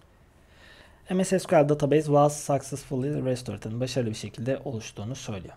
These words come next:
Tamamdır. Burada bir problem yok. Şimdi de geldik projemizin kendisini yüklemeye.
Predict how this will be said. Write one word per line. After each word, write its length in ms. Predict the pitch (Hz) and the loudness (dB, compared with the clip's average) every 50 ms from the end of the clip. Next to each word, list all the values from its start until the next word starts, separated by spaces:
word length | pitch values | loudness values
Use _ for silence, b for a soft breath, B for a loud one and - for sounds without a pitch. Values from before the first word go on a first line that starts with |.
| - _ - | -20 _ -10
Tamamdır. 480 | 131 117 104 95 92 92 98 101 113 123 | -8 -6 -6 -6 -8 -10 -10 -10 -8 -8
Burada 240 | 117 110 113 104 | -8 -6 -8 -8
bir 60 | 104 104 | -10 -12
problem 480 | - - 104 98 98 120 131 123 104 | -12 -10 -8 -8 -6 -4 -4 -4 -6
yok. 80 | 101 - - - - | -8 -12 -16 -16 -14
Şimdi 340 | - - 262 190 143 139 147 | -8 -4 -2 -2 0 0 0
de 80 | 165 | -2
geldik 340 | 180 202 180 113 117 - 196 - - | 0 2 2 2 0 -2 -6 -8 -4
projemizin 540 | - 180 165 143 123 113 123 139 175 208 - | -2 0 0 2 0 -2 -2 -2 -4 -4 -4
kendisini 480 | - 147 135 131 131 117 - - 123 | -2 -2 0 -2 -2 -4 -6 -8 -8
yüklemeye. 420 | 104 104 - - 113 104 131 190 | -8 -8 -10 -8 -8 -6 -6 -6